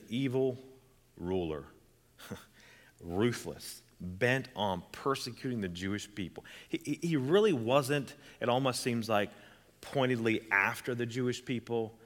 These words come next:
but it seems like every time that he came back from battle, every time he came back with his tail between his legs, defeated, he needs to take it out on the Jewish people. The Jewish people were always there for him to take it out on.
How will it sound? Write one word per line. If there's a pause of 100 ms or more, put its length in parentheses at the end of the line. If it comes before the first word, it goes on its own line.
(160)
but
it
seems
like
every
time
that
he
came
back
from
battle, (220)
every
time
he
came
back (800)
with
his
tail
between
his
legs,
defeated, (1200)
he
needs
to
take
it
out
on
the
Jewish
people. (140)
The
Jewish
people
were
always
there
for
him
to
take
it
out
on.